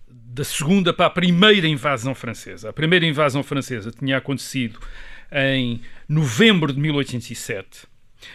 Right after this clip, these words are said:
eh, e tinha consistido no, eh, na entrada em Portugal de um exército francês,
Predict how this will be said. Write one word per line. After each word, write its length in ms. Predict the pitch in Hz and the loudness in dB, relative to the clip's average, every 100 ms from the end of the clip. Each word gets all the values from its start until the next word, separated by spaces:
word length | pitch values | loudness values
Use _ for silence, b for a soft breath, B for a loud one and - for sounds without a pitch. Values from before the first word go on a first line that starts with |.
| B | B
eh, 180 | - 131 | -10 -8
e 120 | 147 139 | -6 -4
tinha 200 | 165 151 | -4 -2
consistido 580 | 151 - - 156 147 - - _ | -4 -4 -4 -4 -6 -10 -20 _
no, 640 | - 135 139 139 135 135 - | -8 -4 -2 -2 -4 -6 -10
eh, 640 | 131 120 120 117 113 113 113 | -10 -8 -6 -6 -6 -8 0
na 120 | 143 | 2
entrada 380 | 139 156 139 131 | 2 2 2 0
em 40 | |
Portugal 360 | - 131 151 143 | -6 -2 0 2
de 60 | |
um 100 | 139 | 2
exército 580 | 139 107 180 165 - - | 0 2 4 2 0 -6
francês, 600 | 151 139 - 160 190 | -2 -2 0 -2 -2